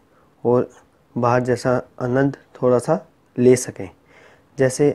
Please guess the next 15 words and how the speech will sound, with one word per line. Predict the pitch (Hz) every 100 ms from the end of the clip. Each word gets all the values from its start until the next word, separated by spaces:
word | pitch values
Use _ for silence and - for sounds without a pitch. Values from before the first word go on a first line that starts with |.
| -
आज | 123 127 127
मैं | 135
वो | 127 123
product | 123 113 120 - 117
लेकर | 113 117 113
आया | 107
हूँ | 117 110
दो, | 110 123 - _ - - _ _ -
जो | 113 117
बच्चों | 113 113 131 120
को | 127 139 147 _ _ _ _ -
बाहर | 117 107 110 131 131
जाने | 131 120 117 120
से | - 120 120 - _ _ _ _ -
रोकेंगे | 113 107 123 123 139